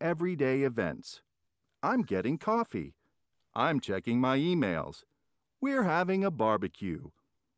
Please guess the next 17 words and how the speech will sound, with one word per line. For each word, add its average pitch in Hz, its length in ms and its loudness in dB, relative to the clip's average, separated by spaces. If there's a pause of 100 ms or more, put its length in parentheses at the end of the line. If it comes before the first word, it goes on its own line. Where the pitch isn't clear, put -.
(220)
"I'm 143 280 2
studying 95 500 0
for 175 240 0
a 196 60 0
test - 400 -4
tomorrow." 82 600 -2 (1040)
Two, 156 460 2 (920)
topics 220 520 -2
that 117 200 -4
last 135 460 0
a 117 100 0
few 214 320 -2
minutes 147 720 0
or 135 300 0
a 135 80 2
few 165 320 0
hours. 143 560 -2